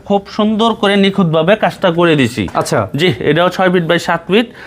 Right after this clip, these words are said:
Speaker 1: এটার দামও ডেলিভারি চার্জ ফ্রি দিয়ে মাত্র বাইশ হাজার টাকা।
Speaker 2: মাত্র বাইশ হাজার টাকা
Speaker 1: বাইশ হাজার
Speaker 2: সম্পূর্ণ
Speaker 1: টাকা
Speaker 2: ফুল
Speaker 1: হইলে
Speaker 2: বক্সে থাকবে?
Speaker 1: জি, ফুল বক্স থাকবে, এটা নিতে পারবে।
Speaker 2: ওকে।
Speaker 1: জি, আরেকটা আছে ভাই কাট কালারের ভিতরে আকাশি কালার বেলভেট দিয়ে করে দিছি এটা। খুব সুন্দর একটা রাজকীয় ভাই, দেখেন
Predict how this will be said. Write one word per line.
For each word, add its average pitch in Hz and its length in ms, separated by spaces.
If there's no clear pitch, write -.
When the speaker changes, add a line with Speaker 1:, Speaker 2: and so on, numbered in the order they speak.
Speaker 1:
এটার 151 240
দামও 175 280
ডেলিভারি 160 440
চার্জ 170 200
ফ্রি 180 220
দিয়ে 180 160
মাত্র 202 340
বাইশ 143 260
হাজার 98 240
টাকা। 98 160
Speaker 2:
মাত্র 214 220
বাইশ 220 240
হাজার 226 160
টাকা 233 120
Speaker 1:
বাইশ 175 140
হাজার 220 80
Speaker 2:
সম্পূর্ণ 170 220
Speaker 1:
টাকা 180 140
Speaker 2:
ফুল 165 80
Speaker 1:
হইলে 185 160
Speaker 2:
বক্সে 269 160
থাকবে? 196 280
Speaker 1:
জি, 165 100
ফুল 190 220
বক্স 175 140
থাকবে, 190 300
এটা 208 180
নিতে 175 260
পারবে। 123 340
Speaker 2:
ওকে। 156 220
Speaker 1:
জি, 131 160
আরেকটা 165 440
আছে 190 160
ভাই 214 140
কাট 165 300
কালারের 180 300
ভিতরে 226 280
আকাশি 165 400
কালার 190 240
বেলভেট 156 380
দিয়ে 143 140
করে 156 240
দিছি 151 240
এটা। 170 240
খুব 220 120
সুন্দর 226 280
একটা - 140
রাজকীয় 175 340
ভাই, 135 180
দেখেন 123 200